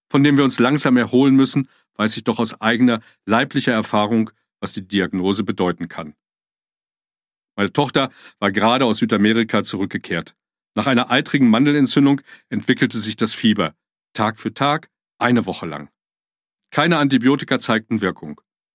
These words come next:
Kurzfristige Entfieberung konnte nur durch fiebersenkende Mittel und Wadenwickel erzielt werden.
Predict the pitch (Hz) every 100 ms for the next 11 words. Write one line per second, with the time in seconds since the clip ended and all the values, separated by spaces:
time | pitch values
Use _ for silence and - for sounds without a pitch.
0 | _ _ _ _ - 170 - 151 - 127
1 | 117 101 - 156 147 143 143 - - 113
2 | 113 110 104 - 135 127 113 113 113 104
3 | 104 135 151 101 95 95 107 117 120 123
4 | 110 - 107 101 - 78 76